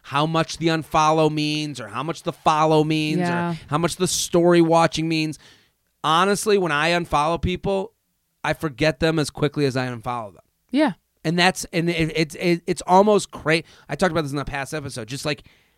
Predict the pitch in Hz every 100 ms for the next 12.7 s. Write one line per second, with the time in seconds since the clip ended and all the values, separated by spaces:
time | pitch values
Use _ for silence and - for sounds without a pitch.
0 | _ _ - 170 170 190 196 190 - 151
1 | 147 151 165 190 180 160 147 131 123 117
2 | 113 110 - _ 127 135 139 139 147 -
3 | 151 143 147 139 131 123 113 107 _ _
4 | _ _ _ 135 139 - _ _ _ -
5 | 170 - 190 220 - 196 160 _ _ _
6 | _ _ 170 165 - 175 - _ 190 180
7 | 196 233 196 214 202 190 - _ _ _
8 | 143 175 202 190 170 156 151 170 185 180
9 | 165 151 147 - _ - 147 139 160 165
10 | 170 156 151 151 156 180 190 _ _ _
11 | _ _ 139 147 143 123 143 143 139 139
12 | 127 - 127 123 110 101 -